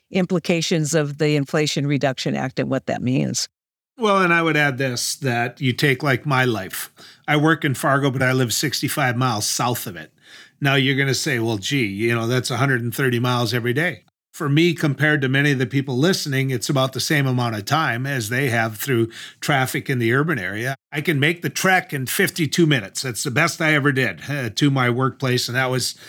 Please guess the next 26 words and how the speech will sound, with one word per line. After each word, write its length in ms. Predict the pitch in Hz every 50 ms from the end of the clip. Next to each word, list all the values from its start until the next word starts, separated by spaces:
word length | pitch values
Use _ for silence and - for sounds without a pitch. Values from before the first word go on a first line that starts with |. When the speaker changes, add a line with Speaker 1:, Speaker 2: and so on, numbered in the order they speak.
| - - - - _ -
Speaker 2:
that 140 | 151 147 156
was 140 | 165 151 135
on 140 | 156 156
my 120 | 156 147 139
Harley 280 | 151 165 160 156 147
Davidson. 540 | 139 151 143 131 123 - - - 104 92 - _ _ - _
Speaker 1:
That's 180 | 262 269 269
'cause 220 | - - 285 247 196
you 80 | 269
know 220 | 247 233 240 233 220
the 120 | 190 202
law 220 | 180 185 185 190 202
enforcement 560 | 208 180 - 190 170 160 - - 180 160 165
along 240 | 160 160 170 175 170
the 100 | 190 180
way, 220 | 185 190 185 185
Joel. 460 | 175 170 - - - - - - 226 -
Speaker 2:
They're 180 | 185 175 175
good 280 | 147 123 160 151 123 -
people. 420 | - 123 107 - 113 98 104 107 - _ _
They 180 | - 165 151 143
are 140 | 139 131 127
good, 320 | 110 - 147 143 143 127
good 180 | 151 143 131 110
people. 300 | - 143 127 - 139 117
But, 260 | 113 160 170 170 -